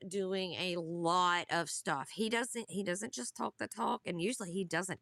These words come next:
talk any of the talk. He just stays quiet 'cause he's busy. And he goes out there and walks that walk, um,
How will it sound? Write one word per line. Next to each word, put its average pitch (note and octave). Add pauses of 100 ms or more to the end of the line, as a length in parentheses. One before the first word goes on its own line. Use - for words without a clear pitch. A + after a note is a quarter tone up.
(120)
talk F#3+
any G#3+
of A2+
the A#2
talk. G#2
He G2
just -
stays D3+
quiet D3
'cause -
he's -
busy. F#3 (500)
And D#3
he F#3+
goes G#3
out F#3
there E3
and D3+
walks D#3
that C3+
walk, C#3+
um, C#3